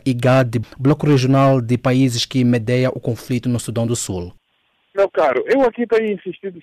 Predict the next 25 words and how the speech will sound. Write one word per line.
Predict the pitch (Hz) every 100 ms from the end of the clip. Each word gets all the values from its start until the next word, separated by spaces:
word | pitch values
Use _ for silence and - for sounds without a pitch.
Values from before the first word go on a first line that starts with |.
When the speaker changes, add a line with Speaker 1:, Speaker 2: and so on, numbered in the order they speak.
| -
Speaker 2:
sempre | 139 147 170 170
que | - 185 170 160 160 156 _ _ _ _ 208
se |
nós | 202 254 -
continuarmos | 214 190 175 180 185 151
a | - 208
confiar | - 190 160 - 143 131 110 110
e | 143
a | 175
contar | 180 160 135 123 127 95 87 _ _ _ _
do | 330
que | 302 156 147
a | 151
nossa | 202 -
estabilidade | 185 151 139 123 147 151
deve | 151 170 151
depender | 143 135 123 135 123
sempre | 127 123
das | 117
intervenções | 135 143 123 120 110 _ 113 107 95 - 95 - _
de | 113 123
outras | 175 196 190 175 147 120 117
sociedades, | 117 - 104 117 120 107 95 95 - 95 _ _ _
e | 123
particularmente | 196 185 143 147 139 123 123 127 117 101 101